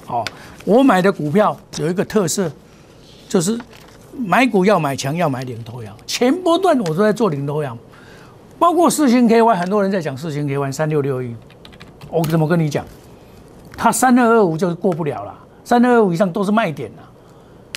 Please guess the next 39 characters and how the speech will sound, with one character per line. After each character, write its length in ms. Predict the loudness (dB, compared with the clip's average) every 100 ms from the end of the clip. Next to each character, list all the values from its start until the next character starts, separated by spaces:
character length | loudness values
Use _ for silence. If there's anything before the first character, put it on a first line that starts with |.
| -12 -14 -4
短 180 | -2 2
期 140 | 2
内 160 | 4 2
是 100 | 0
这 120 | -2
样 100 | -2
看 180 | -6 -10
的， 60 | -10 -20 -20 -20 -20 -2
这 120 | 2
个 80 | 4
是 120 | 4
不 60 |
是 40 | 2
领 180 | 2 2
先 200 | 2 4
上 180 | 2
涨、 180 | 0 -4
领 160 | -4 -4
先 140 | -4
创 180 | -2 -4
新 160 | -6 -8
高 140 | -8
的 80 | -10
股 100 | -14
票？ 200 | -14 -16 -16 -20 -20 -20 -2
那 120 | 4
你 120 | 4
不 160 | 4 4
能 120 | 2 2
说 160 | 0
一 140 | 0 -4
直 160 | -2
在 140 | 0 0
买 160 | 0
这 120 | -2
些 140 | 0 -2
股 120 | -4
票 260 | -4 -4 -2
啊， 180 | -8